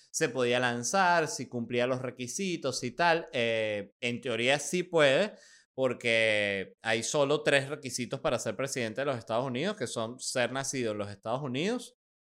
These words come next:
haber vivido en Estados Unidos por lo menos catorce años y tener más de treinta y cinco años, que todas esas son requisitos que cumple Kanye West.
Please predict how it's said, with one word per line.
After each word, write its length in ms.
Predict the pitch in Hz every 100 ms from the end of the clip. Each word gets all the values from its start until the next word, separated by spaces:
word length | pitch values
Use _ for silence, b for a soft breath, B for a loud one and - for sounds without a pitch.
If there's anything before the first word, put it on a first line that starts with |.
| _ -
haber 300 | 120 117 117
vivido 340 | 135 143 147
en 80 | 143
Estados 320 | 113 113 123
Unidos 240 | 143 117
por 140 | 120 147
lo 80 | 113
menos 240 | 113 139
catorce 480 | - 123 113 107 147
años 460 | 151 196 240 233 -
y 100 | 123
tener 260 | 113 110
más 120 | 110
de 80 | 143
treinta 280 | 143 131 110
y 40 |
cinco 360 | 98 110 110 127
años, 280 | 127 165 185
que 100 | 113
todas 340 | - 104 120
esas 160 | 123 127
son 200 | 135 127
requisitos 440 | 127 107 101 120
que 160 | - 117
cumple 760 | 107 104 98 110 117 87 - _ _ _ _ _ _ -
Kanye 340 | 123 120 120
West. 600 | 117 131 131 - - -